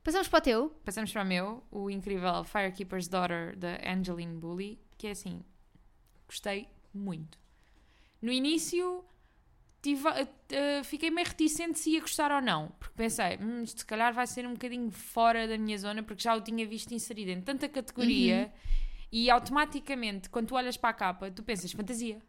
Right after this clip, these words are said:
Speaker 1: Yeah, total.
Speaker 2: E o meu, o meu cérebro demorava ali algum, um bocadinho até a desmembrar aquilo.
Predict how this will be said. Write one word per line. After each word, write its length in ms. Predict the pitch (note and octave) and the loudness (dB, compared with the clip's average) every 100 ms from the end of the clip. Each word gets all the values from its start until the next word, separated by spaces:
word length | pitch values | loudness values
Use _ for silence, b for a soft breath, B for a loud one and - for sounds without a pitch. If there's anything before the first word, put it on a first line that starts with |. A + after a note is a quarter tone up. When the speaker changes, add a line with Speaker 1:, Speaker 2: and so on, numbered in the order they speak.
| - | 0
Speaker 1:
Yeah, 280 | G#3 G3 - - - | 2 2 0 -14 -14
total. 380 | - - F#3+ G3+ | 2 8 8 6
Speaker 2:
E 180 | G#3 A3 | 2 4
o 20 | |
meu, 160 | A3 A#3 G3+ G3+ | 2 0 -4 -6
o 40 | G#3+ | -4
meu 100 | A3 | 0
cérebro 340 | A#3 A#3 B3 | 6 6 4
demorava 380 | A#3+ B3+ B3+ B3+ | 0 4 6 6
ali 140 | B3+ | 4
algum, 260 | C4 B3+ B3+ | 4 2 0
um 380 | B3+ B3+ C4 B3 | -4 -6 -4 -4
bocadinho 540 | A#3 B3+ A#3+ C#4 C#4+ D4 C#4 | 0 0 2 2 0 -2 -2
até 280 | C4+ C4+ C4 | -2 0 0
a 20 | |
desmembrar 480 | B3 A#3+ B3 B3 A#3+ | 0 0 -2 2 0
aquilo. 300 | A#3 A#3 F3 | 0 -4 -8